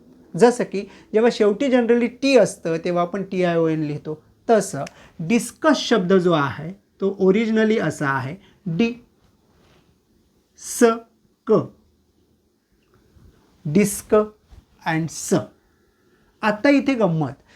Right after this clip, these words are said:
जेव्हा शब्द originally सने एंड होतो, त्यावेळी तुम्हाला एक येस लिहायचं नाही, दोन येस लिहायचं आहे, म्हणजे डबल एस आय ओ एन नेहमी लक्षात ठेवा.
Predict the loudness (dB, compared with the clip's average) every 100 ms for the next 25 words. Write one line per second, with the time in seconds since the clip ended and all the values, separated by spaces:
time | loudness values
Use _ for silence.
0 | _ 4 6 6 2 -2 0 0 -2 0
1 | 2 2 0 0 0 -2 0 2 4 4
2 | 2 2 2 2 0 -2 -2 0 2 0
3 | -2 0 0 -2 2 2 2 0 0 0
4 | -2 -4 -4 -6 -6 -4 -6 -8 -16 4
5 | 6 8 4 -4 -6 -12 -10 -12 -14 -20
6 | -20 _ -4 2 4 4 4 6 6 6
7 | 4 0 -8 -6 -4 -4 -4 -4 -4 -4
8 | -4 -6 -6 -10 -12 -14 -12 -10 -10